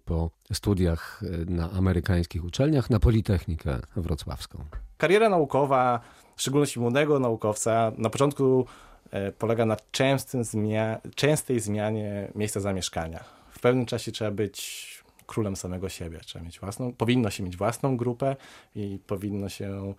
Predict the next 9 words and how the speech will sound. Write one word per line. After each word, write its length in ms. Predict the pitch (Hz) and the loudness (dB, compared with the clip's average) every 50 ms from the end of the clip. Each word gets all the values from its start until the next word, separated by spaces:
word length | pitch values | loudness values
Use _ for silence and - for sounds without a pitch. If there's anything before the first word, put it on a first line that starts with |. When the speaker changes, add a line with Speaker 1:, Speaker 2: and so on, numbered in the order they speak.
| - - - - - - - - - - - - | -14 -20 -20 -20 -20 -20 -20 -20 -20 -20 -12 -4
Speaker 2:
realizować 420 | - 113 127 117 123 131 131 113 | 0 0 2 2 2 0 0 -2
swoje 200 | - - 123 117 | -2 -2 -2 -2
własne 380 | 107 117 120 117 - - 120 113 | 0 0 0 0 -2 -4 -8 -8
pomysły, 440 | - 104 98 107 104 - - 101 101 | -6 -6 -6 -6 -8 -8 -8 -8 -8
nie 80 | 101 | -6
pomysły 340 | - - 98 98 - - 98 | -6 -6 -6 -6 -6 -8 -12
swoich 280 | - - 95 95 87 - | -10 -8 -8 -6 -6 -6
szefów. 600 | - 95 87 - - 85 90 - - - - - | -8 -8 -8 -8 -12 -16 -18 -18 -20 -20 -18 -12
E, 380 | 101 95 95 95 92 95 95 90 | -10 -6 -6 -6 -4 -6 -6 -8